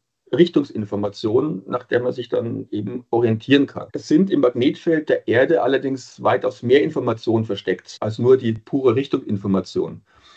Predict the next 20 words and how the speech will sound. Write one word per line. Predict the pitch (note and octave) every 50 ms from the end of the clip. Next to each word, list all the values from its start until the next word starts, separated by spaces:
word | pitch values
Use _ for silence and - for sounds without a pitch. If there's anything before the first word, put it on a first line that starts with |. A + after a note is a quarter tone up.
| _ _ -
Also | G2 G2 -
eine | - C3 B2 C3+
Information | C#3 - C3 C3 C3+ A#2+ B2 B2 B2 - - B2+ C3 C3 C3
zum | B2+ A#2
Beispiel | A2 A2 A2 - - A#2 A2
ist | A2 - - - -
die | - A2+ G#2+ G#2 G#2 G2+ G#2 G#2
sogenannte | - - G#2+ G#2 G2 F#2+ G2 G2+
Inklination, | - C#3 D3+ - E3 E3 E3 D#3+ D3+ - - - D3+ D3+ D#3 E3 F3+ F#3+ - _ _ - _ _ _ -
das | - G#2+ A#2
heißt | A2 A2+ A#2 A2+ -
der | G#2+ F#2+ A2
Winkel, | A2+ C#3+ D3+ - E3 D#3 D#3+ F#3+ -
mit | - A#2+ A2+ B2+
dem | A#2+ A#2
Magnetfeldlinien | G#2 G#2 - A2 G2+ A2+ B2+ - - - C3 C3 - - C3+ C3+ C3+ C3+ C3 B2+ C3+ C3 - _ _ _ -
auf | - - - -
die | - B2
Erdoberfläche | B2+ B2 - - A2 G#2+ - - F#2 - -
treffen. | - - - - - - - -